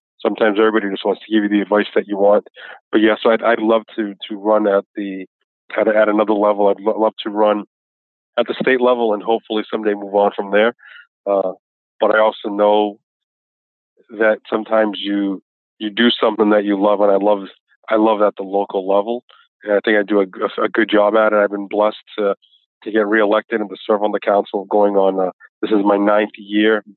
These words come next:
being elected, uh, reelected, uh, four times after my, reelected four times after the original election. So to serve a total of nine years as of going on right now.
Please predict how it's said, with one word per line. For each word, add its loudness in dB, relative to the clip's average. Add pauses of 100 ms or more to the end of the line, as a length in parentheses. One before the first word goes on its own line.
(160)
being -2
elected, 0 (180)
uh, 2
reelected, 0 (440)
uh, -2 (140)
four 2
times 0 (500)
after -2
my, 2 (260)
reelected 0
four 0
times -2
after -2
the -8
original -2
election. -4
So -4
to -16
serve 0
a -16
total 0
of 2
nine 2
years 2
as 0
of -14
going 0
on 2
right -4
now. 2